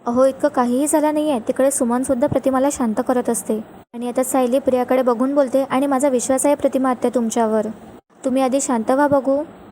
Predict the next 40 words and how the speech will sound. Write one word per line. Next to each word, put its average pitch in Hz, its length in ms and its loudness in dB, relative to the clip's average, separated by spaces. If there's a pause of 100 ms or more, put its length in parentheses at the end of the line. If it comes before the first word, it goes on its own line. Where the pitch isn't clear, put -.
(140)
आता 233 180 -2
इकडे 262 220 2
प्रतिमा 262 360 0
दीर्घ 254 280 2
असा 269 260 0
श्वास 247 340 2
घेते 285 240 2
आणि 262 260 0
ती 277 60 0
स्वतःला 262 320 0
शांत 240 380 0
करण्याचा 254 340 0
प्रयत्न 233 360 -2
करते 202 360 -4 (500)
आणि 233 180 -4
आता 247 160 0
सायली 247 380 -2 (500)
प्रतिमाला 254 420 0
बोलते, 269 300 2
"प्रतिमा 254 440 0
आत्या 254 220 2
तुम्ही 285 180 0
आता 277 200 2
आराम 233 300 2
करा 269 200 2
हां." 285 180 0 (440)
आणि 240 200 -6
आता 254 140 0
सायलीला 247 400 0
प्रतिमा 247 380 -2
आत्याची 247 340 -2
खूपच 262 280 -2
काळजी 240 300 0
वाटू 262 220 2
लागते 269 280 -2
आणि 240 160 0
ती 262 140 2
सुमनला 240 420 0
सांगते 254 420 -2
की, 285 120 -2